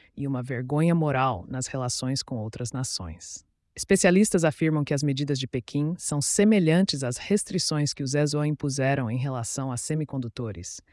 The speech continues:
limitando a exportação de chips para a China. De acordo com o Ministério do Comércio da China, a reação dos zezhuo às novas regras chinesas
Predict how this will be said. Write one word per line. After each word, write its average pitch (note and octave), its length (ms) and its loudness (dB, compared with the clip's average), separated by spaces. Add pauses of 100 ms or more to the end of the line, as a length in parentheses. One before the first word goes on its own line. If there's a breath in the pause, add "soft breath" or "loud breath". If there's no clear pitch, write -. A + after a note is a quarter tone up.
(200 soft breath)
limitando F#3+ 600 4
a F3 40 6
exportação D#3+ 600 0
de D3 100 -2
chips - 440 -2
para C#3 180 -4
a C#3+ 60 -2
China. F2+ 420 -4 (400)
De D3+ 80 2
acordo D#3+ 320 4
com E3 120 0
o - 20 4
Ministério C#3+ 480 2
do C3+ 80 -6
Comércio C3+ 420 0
da A#2+ 120 -2
China, D3+ 440 0 (280 soft breath)
a D3 80 -2
reação D#3+ 420 4
dos E3+ 140 2
zezhuo D#3 400 6
às C3 160 2
novas F3+ 320 4
regras D3 320 0
chinesas D#3 640 0